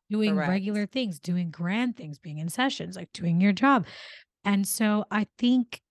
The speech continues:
Speaker 1: you're on to something. I
Speaker 2: Thank
Speaker 1: really
Speaker 2: you. <laughs>
Speaker 1: do. I think that, um, I haven't really had the answer to this myself as
Speaker 2: Mm-hmm.
Speaker 1: far as, like, what does it mean to live in your purpose? But my experience has been that once I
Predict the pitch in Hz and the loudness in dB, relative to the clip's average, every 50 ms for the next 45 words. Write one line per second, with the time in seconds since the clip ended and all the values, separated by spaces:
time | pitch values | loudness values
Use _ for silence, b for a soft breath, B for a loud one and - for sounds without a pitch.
0 | _ - 196 185 175 170 196 208 208 202 - 190 180 175 175 180 180 - - 175 | _ -14 -12 -10 -4 0 2 2 2 2 2 0 -2 -2 -4 -6 -8 -12 -12 -10
1 | - - 226 269 320 330 - - 180 - - - - 220 - 254 269 - 202 196 | -4 -2 0 0 -2 -2 -6 -12 -12 -12 -12 -14 -14 -14 -8 -2 2 4 4 4
2 | 180 190 202 202 196 196 196 190 175 160 208 233 247 214 180 160 170 170 - - | 6 6 6 6 6 6 6 4 4 4 6 6 6 6 4 2 2 0 0 0
3 | 208 202 226 233 - - - 185 180 175 - - 180 180 170 170 165 165 165 165 | 2 2 4 2 2 0 0 0 0 -2 -4 -6 -4 -2 -2 0 0 0 -2 -2
4 | 165 165 - _ _ _ _ _ _ _ _ _ _ B B B B B B B | -4 -6 -8 _ _ _ _ _ _ _ _ _ _ B B B B B B B
5 | B - - 226 269 302 294 277 254 240 214 185 180 208 208 208 202 208 208 165 | B -4 -2 -2 0 0 0 0 0 0 -2 -2 -2 -2 0 0 0 -2 -2 -2
6 | 175 208 202 175 185 190 175 170 180 185 190 - 196 190 - - 190 151 180 180 | -4 -4 -4 -4 -6 -6 -6 -4 -4 -4 -4 -6 -6 -8 -6 -8 -8 -6 -6 -6
7 | - - 180 175 170 - - 175 170 185 208 208 302 - - _ B B B B | -6 -4 -4 -4 -4 -4 -4 -4 -4 -2 -2 -4 -4 -6 -8 _ B B B B
8 | B B 185 190 185 175 170 160 156 - - 175 175 175 170 170 - 180 165 165 | B B -2 -2 0 0 -2 -4 -6 -6 -4 -4 -4 -4 -4 -6 -6 -6 -6 -6
9 | - 175 160 160 170 165 170 151 - 165 165 170 170 165 156 - 180 156 147 156 | -6 -4 0 0 2 2 0 0 -2 -4 -2 -2 -2 -2 -4 -4 -6 -4 -2 -2
10 | 156 160 175 165 156 156 156 156 - - - 160 160 - - 208 226 233 - B | -4 -4 -4 -4 -4 -4 -4 -6 -6 -6 -6 -6 -4 -2 -2 -2 -2 -2 -4 B
11 | B B B B B - - 208 185 170 175 185 202 226 269 285 269 214 - - | B B B B B -4 -2 -2 -2 0 2 2 2 4 4 2 2 0 -2 -4
12 | - 208 190 185 180 180 170 - - - - 208 214 220 240 220 180 170 - 175 | -2 0 0 0 0 0 -2 -4 -8 -10 -8 -4 -4 -4 -4 -4 -6 -8 -6 -2
13 | 165 160 156 156 165 165 B B B B B B B B _ - 202 180 175 165 | -2 -2 -2 -2 -4 -6 B B B B B B B B _ -4 -2 0 0 -2
14 | 165 165 165 185 196 247 285 330 - - 294 262 240 240 233 | -4 -4 -2 -2 -2 -2 -2 -4 -4 -2 -2 0 0 0 0